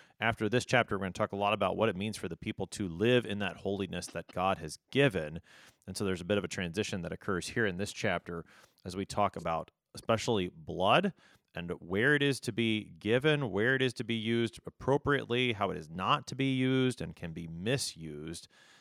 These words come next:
Uh, maybe just a, a bit of an introduction to that topic, Pastor Haller, 'cause this isn't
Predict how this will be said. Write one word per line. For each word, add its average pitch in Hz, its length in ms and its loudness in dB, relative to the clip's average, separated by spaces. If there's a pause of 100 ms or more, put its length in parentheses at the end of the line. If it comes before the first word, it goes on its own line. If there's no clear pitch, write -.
(140)
Uh, - 140 -8
maybe 185 260 2
just 139 220 0
a, 120 100 2
a 95 40 -2
bit 120 180 4
of 110 80 4
an 92 80 -2
introduction 98 720 -2
to 127 160 -4
that 104 240 -2
topic, 104 420 0
Pastor 98 240 -4
Haller, 92 240 0
'cause 92 180 -4
this 120 160 -6
isn't 127 360 -4